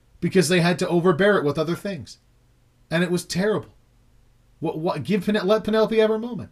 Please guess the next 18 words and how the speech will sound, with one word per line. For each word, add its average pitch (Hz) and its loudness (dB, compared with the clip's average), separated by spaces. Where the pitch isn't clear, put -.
I, 160 -6
I, 180 -2
I - 2
couldn't 202 0
believe 202 -4
that. 101 -12
And 170 0
then, 202 6
of - 0
course, 165 0
there's 147 2
the 131 0
biggest 160 0
problem 120 -2
in 113 -10
A - -14
E 113 -14
W. - -18